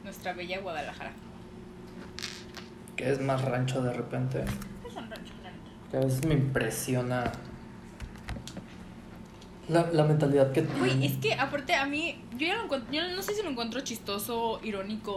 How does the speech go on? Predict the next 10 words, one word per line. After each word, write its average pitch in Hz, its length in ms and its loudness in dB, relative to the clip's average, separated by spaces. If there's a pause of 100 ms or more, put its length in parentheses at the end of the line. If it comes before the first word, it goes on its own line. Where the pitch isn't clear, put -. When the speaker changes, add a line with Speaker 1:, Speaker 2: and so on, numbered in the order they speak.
(140)
Speaker 1:
o 185 80 -6
triste, 196 560 -8 (880)
porque 185 1080 -4 (140)
tiene 240 560 -2
el 180 400 -4
índice 220 500 -2
más 175 540 -2
conservador, 180 680 -4
o 175 40 -8
sea, 170 240 -2